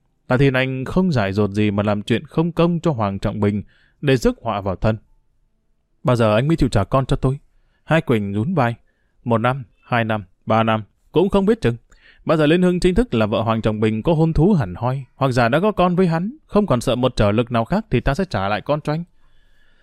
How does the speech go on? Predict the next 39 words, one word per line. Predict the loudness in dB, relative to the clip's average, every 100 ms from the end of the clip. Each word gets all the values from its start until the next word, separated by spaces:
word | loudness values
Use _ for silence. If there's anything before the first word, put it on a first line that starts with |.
| _ 0
Trần | 2
Vũ | 2 2
không | 0
còn | 0 2
tự | 2
chủ | 2 2
được | 2 0
nữa, | -2 -2 -4 _
hình | 0 2
như | 2
có | 2 2
một | 2
sức | 0 0
mạnh | 0 2
vô | 2
hình | 4 2 0
nào | 0
thúc | -2 -2
đẩy | 0 0
chàng | 0 -2 0
nhảy | -2 -2
tới | 0 0 0
chụp | 0 0
lấy | 0 0
cổ | 0
họng | 0 -2
Hai | -4 -4
Quỳnh | 0 -2 -2
thét | -2 -2 0
lên. | -2 -2 _ _ _ _
"Khốn | _ 0 2
kiếp, | 2 -2 _ _ _ _ _
mày | -6 -4
là | -2
thằng | -6 -4
táng | 0 0 0
tận | -2 0
lương | 0
tâm." | 0